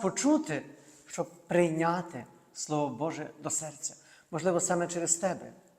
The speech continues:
Бог сьогодні рятує цю людину. Хтось проповідав раніше,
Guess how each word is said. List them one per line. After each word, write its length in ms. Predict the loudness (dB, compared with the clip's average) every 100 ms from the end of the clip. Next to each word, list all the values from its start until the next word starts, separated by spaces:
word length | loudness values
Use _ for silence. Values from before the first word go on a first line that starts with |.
| _ _ -12
Бог 180 | -12
сьогодні 480 | -10 -10 -8 -8 -8 -10 -20 _ _ _ _ _ _ _ _ _ _ _
рятує 360 | -12 -8 -4 -4
цю 160 | -4 -4
людину. 360 | -2 -2 -4 -10 -18 -20 -20 _ _ _ _ _ _ _ _ _
Хтось 240 | -8 -8
проповідав 480 | -6 -6 -4 -2 0
раніше, 580 | 0 0 -2 -4 -8